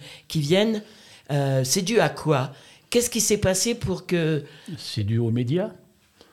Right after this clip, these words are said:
Speaker 1: Ouais.
Speaker 2: Bon, déjà, euh, à l'origine, les billards, c-, c'était dans, dans les cafés, dans les bistrots.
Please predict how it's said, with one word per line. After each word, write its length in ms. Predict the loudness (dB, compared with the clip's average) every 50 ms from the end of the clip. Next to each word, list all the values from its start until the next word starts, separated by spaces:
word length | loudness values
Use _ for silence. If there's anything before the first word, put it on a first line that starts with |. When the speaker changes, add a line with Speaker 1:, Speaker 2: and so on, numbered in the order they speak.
| _ _ _ _
Speaker 1:
Ouais. 220 | -6 -4 0 4 6
Speaker 2:
Bon, 160 | 6 6 6
déjà, 340 | 4 2 2 4 4 4 6
euh, 300 | 4 4 2 2 0 0
à 80 | 0
l'origine, 500 | 2 2 4 4 4 4 4 4 4 4
les 200 | 2 2 2 0
billards, 440 | 0 0 0 2 2 0 0 -2 -4
c-, 120 | -6 -8 -10 -16 -20 -20 -18 -10
c'était 380 | -6 -4 -2 0 0 0 0
dans, 420 | 0 0 -2 -2 0 -2 -4 -6 -6
dans 160 | -4 -2 0
les 120 | 0 2
cafés, 300 | 2 0 -2 0 0 0
dans 120 | 0 2 0
les 100 | 0 0
bistrots. 460 | -2 -4 -4 -4 -2 -2 -2 -2 -4